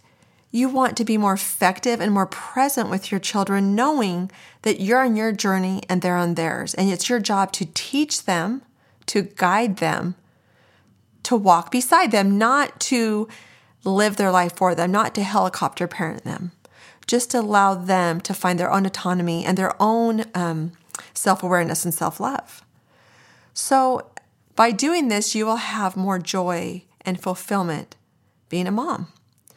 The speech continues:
So let's talk about what your children need most from you. It may sound trite or cliche,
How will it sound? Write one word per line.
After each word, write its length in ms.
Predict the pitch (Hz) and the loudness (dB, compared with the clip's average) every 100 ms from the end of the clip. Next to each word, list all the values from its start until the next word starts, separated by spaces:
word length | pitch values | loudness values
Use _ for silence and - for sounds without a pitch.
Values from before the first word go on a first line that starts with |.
| _ - _ _ _ - | _ -20 _ _ _ -6
So 280 | - 294 - | 0 2 2
let's 360 | 285 480 - | 2 0 0
talk 380 | - - 285 285 | -6 -4 -4 -2
about 680 | 294 202 185 180 170 175 - | -2 0 2 4 4 2 -4
what 480 | - 185 185 226 247 | -6 0 4 4 2
your 180 | 220 240 | 0 -2
children 720 | 233 - 208 196 202 190 196 - | -2 -2 0 0 0 0 -2 -2
need 320 | 190 185 180 | 0 0 0
most 640 | 190 196 196 170 - - - | 2 4 2 0 -4 -8 -12
from 320 | - 180 180 | -6 -2 0
you. 280 | 165 - - - _ _ _ _ _ _ _ _ _ _ _ _ _ | -2 -4 -10 -18 _ _ _ _ _ _ _ _ _ _ _ _ _
It 160 | 226 240 | 0 2
may 140 | 240 | 2
sound 300 | 240 302 320 | 2 2 2
trite 400 | - 262 214 202 - | 4 4 4 0 0
or 100 | 202 | -2
cliche, 800 | - 220 220 330 349 - 208 | 0 0 2 2 2 0 -4